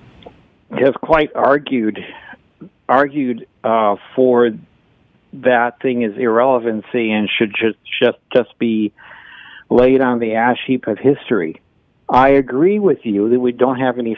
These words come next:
fi-, we're not gonna have findings of fact since all the, all the, uh, charges were dropped.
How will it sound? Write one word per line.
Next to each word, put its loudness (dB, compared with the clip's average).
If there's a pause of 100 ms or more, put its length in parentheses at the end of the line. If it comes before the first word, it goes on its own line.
fi-, 0
we're -4
not -2
gonna -2
have -2
findings -2
of -4
fact 0 (100)
since -6
all 2
the, 0 (540)
all 2
the, -6
uh, -2
charges 0
were -2
dropped. 0